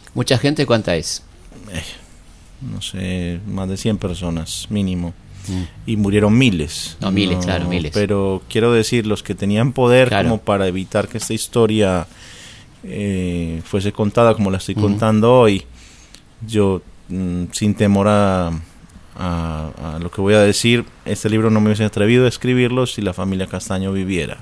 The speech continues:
Speaker 1: Ujú.
Speaker 2: Sería imposible,
Speaker 1: Ajá.
Speaker 2: porque yo, pues, no me iba a colgar la soga al cuello, eh, gratuitamente y tenía que s-, mantener este secreto que lo,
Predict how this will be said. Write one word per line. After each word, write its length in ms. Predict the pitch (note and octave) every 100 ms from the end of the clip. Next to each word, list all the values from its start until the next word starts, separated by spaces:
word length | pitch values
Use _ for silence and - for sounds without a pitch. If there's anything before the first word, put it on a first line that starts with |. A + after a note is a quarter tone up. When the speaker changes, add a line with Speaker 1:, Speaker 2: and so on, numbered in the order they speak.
| -
Speaker 1:
Ujú. 280 | G2 G2+ F#2+ - - -
Speaker 2:
Sería 200 | - G2+
imposible, 580 | F#2+ F#2 F2+ D2+ D2+ D2+ -
Speaker 1:
Ajá. 180 | - G2+
Speaker 2:
porque 260 | F2 G2+
yo, 140 | F#2 F2+
pues, 180 | - F2
no 100 | F2
me 120 | F#2
iba 100 | F2+
a 40 |
colgar 340 | - F#2 F#2 F2
la 160 | F#2
soga 300 | - G2+ F#2+
al 80 | F#2
cuello, 520 | - G#2+ F#2+ F#2 F2+ E2+ - - - - -
eh, 140 | F2+
gratuitamente 960 | F2+ F#2 - F#2 - G2 A2 G#2+ - A2+
y 80 | G2
tenía 240 | F2 F2
que 380 | - F#2+ F#2 F#2
s-, 300 | E2+ - - F#2+
mantener 680 | F#2+ G#2 - A2 G#2+ A2
este 200 | A2 B2
secreto 640 | A2 G#2+ - A2+ G#2+ - A#2
que 140 | A2
lo, 320 | F#2 F2 E2+